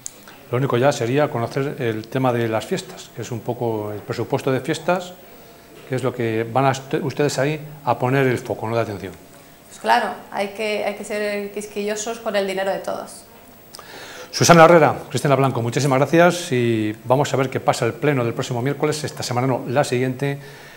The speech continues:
Speaker 1: último pleno del mes de, o pleno del mes de septiembre, a ver si,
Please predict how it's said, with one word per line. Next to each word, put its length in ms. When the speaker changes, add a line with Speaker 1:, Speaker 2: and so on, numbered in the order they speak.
Speaker 1:
último 340
pleno 280
del 220
mes 280
de, 260
o 140
pleno 340
del 140
mes 180
de 100
septiembre, 500
a 80
ver 140
si, 360